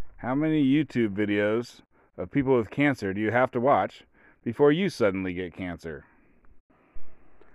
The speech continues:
The Wired U K podcast is talking about, um, people in Germany who went to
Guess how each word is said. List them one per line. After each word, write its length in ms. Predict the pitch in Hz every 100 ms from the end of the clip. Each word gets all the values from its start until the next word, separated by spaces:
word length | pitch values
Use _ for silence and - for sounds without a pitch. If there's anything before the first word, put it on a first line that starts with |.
| - - - -
The 80 | 92
Wired 340 | 110 117 110
U 120 | 107
K 240 | 92 110 107
podcast 800 | 117 107 107 113 107 107 - - - _ - - - _ -
is 100 | -
talking 340 | 127 110 -
about, 400 | 107 107 104 98 -
um, 420 | 107 98 92 87 82 - - - _ - - - - - _ - - - -
people 360 | 131 117 117 107
in 360 | 104 98 90 - - 92
Germany 720 | 117 131 117 101 95 98 104 - - _ _ _ _ - - _ _ _ _
who 140 | 104
went 200 | 110 120 -
to 540 | 123 110 110 104